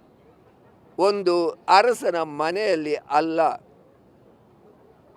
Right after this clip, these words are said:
ಅವರು ನಮಗೆ ಒಂದು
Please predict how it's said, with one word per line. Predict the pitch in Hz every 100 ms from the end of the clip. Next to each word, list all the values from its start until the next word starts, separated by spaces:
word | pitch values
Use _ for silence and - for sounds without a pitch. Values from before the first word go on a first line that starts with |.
| _ _ _ - _ _ _
ಅವರು | 151 175 185 180 302 403 254 _ _ _ - _ _ _ _ _ _ _ - - -
ನಮಗೆ | 170 220 254 220
ಒಂದು | 208 196 196 202 190 175 -